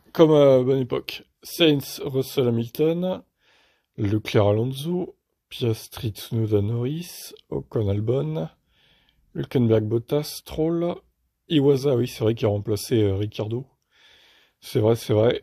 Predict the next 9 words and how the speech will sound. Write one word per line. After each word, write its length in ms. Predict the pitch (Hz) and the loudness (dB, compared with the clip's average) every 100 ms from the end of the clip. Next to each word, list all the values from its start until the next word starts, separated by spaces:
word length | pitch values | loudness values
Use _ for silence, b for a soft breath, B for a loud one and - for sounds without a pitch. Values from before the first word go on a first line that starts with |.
| - | -8
Gasly, 580 | 160 143 143 - 156 - _ _ _ _ _ _ _ _ _ | -2 0 0 -4 -8 -8 _ _ _ _ _ _ _ _ _
Joe, 260 | - 175 - _ _ - | 4 4 2 _ _ -6
Magnussen 720 | 139 151 131 - 180 170 180 - _ _ _ - | 2 2 2 0 2 2 2 -14 _ _ _ 0
et 140 | 175 | 2
Sargent 760 | 170 143 110 107 104 104 - - _ _ _ | 2 2 4 2 0 -6 -16 -20 _ _ _
qui 160 | - 123 | -18 -14
s'est 260 | - 110 - _ | -10 -10 -10 _
planté. 480 | 139 120 - - - _ _ _ _ - | -4 -4 -4 -6 -6 _ _ _ _ -10
Voilà. 340 | 143 67 - | -4 -4 -4